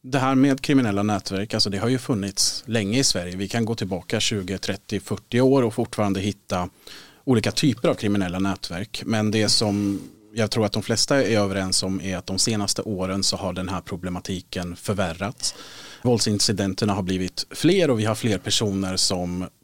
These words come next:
på olika sätt stämplas att ingå i kriminella nätverk och lever den här kriminella livsstilen.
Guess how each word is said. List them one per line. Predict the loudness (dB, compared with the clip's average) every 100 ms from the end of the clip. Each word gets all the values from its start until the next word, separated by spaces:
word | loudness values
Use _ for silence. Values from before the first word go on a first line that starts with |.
| _
på | -4
olika | -2
sätt | -4 -2 0
stämplas | 0 0 -2 -4 -4
att | -4
ingå | 0 2 2 2 2
i |
kriminella | 2 0 0 -2 -6
nätverk | -6 -6 -8 -4
och | -2
lever | -2 -2 -2 -4 -4
den | -4 -2
här | -2
kriminella | -2 -2 -2 -2 -4
livsstilen. | -4 -2 -2 0 -2 -2